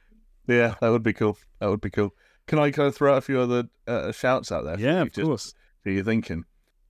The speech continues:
Speaker 1: What about a fr-, uh, well, actually, I was about to throw a developer out there, but I'm not sure if that would turn you on or put you off. I was thinking, what about giving From Software the Highlander, um, license?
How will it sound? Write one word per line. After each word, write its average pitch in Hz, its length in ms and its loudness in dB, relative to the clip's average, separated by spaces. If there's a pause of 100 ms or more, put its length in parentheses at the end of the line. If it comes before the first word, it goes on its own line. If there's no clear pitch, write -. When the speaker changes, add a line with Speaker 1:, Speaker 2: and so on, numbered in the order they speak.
(160)
Speaker 1:
What 113 200 2
about 113 400 2 (400)
a - 80 -2
fr-, - 280 -10 (140)
uh, - 140 -6 (320)
well, 147 180 6
actually, 147 200 0
I - 20 2
was 131 60 -2
about 147 220 2
to - 60 -14
throw 123 120 0
a - 20 2
developer 110 400 0
out 85 140 -2
there, 85 120 -4
but 87 140 -4
I'm 98 60 -2
not 104 160 -2
sure 104 100 -4
if 92 80 -4
that 95 160 0
would 92 120 -4
turn 98 260 -2
you 98 160 0
on 95 280 0
or 90 120 -4
put 90 200 -4
you 98 140 0
off. 90 240 -6 (380)
I 117 60 4
was 120 100 2
thinking, 120 240 0
what 120 140 2
about 117 260 2 (100)
giving 117 280 0
From 110 280 2
Software 92 460 -2
the 90 100 0
Highlander, 92 720 2 (160)
um, 101 440 -2 (800)
license? 143 680 -4